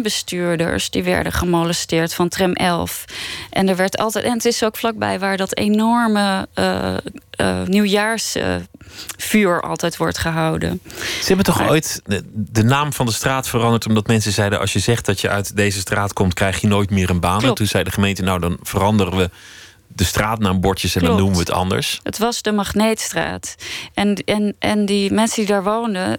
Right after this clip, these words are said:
Speaker 1: die heten ook, hè, De Magneet was dat. Dat is, daar, die hoorden bij De Magneet.
Speaker 2: Een stigma voor het leven.
Speaker 1: Ja, en dat was echt wat je nu white trash noemt. Dat was,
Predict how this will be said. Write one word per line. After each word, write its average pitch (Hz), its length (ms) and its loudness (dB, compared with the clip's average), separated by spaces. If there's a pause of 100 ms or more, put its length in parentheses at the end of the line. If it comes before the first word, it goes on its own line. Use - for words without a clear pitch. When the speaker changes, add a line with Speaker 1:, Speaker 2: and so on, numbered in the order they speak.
Speaker 1:
die 202 200 0
heten 190 360 0
ook, 190 180 -2
hè, 202 200 0
De 170 300 0
Magneet 190 720 0
was 165 200 -4
dat. - 260 -2
Dat - 180 -6
is, 175 300 -6
daar, 185 440 0
die 185 160 0
hoorden 175 260 0
bij 165 180 0
De 185 140 2
Magneet. 180 720 -2
Speaker 2:
Een - 60 2
stigma 101 440 0
voor 92 160 0
het 87 100 2
leven. 85 400 2
Speaker 1:
Ja, 202 240 0
en 190 140 -10
dat 202 120 -8
was 208 180 -4
echt - 320 -4
wat 202 160 -4
je 190 80 -2
nu 196 220 2
white 185 420 0
trash - 360 -2
noemt. 170 360 -2
Dat 92 140 0
was, 90 200 -2